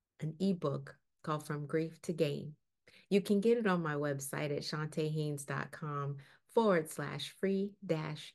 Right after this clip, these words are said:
gift. From Grief, Grief to Gain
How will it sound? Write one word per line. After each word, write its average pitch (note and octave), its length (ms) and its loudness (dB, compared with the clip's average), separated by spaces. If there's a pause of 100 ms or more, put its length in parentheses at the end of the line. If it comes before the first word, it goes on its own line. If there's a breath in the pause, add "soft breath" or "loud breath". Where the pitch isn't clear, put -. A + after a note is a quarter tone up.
gift. - 200 -6 (1300)
From D#3 220 4
Grief, E3 220 4 (100)
Grief F#3 320 2
to E3 120 2
Gain D3 440 4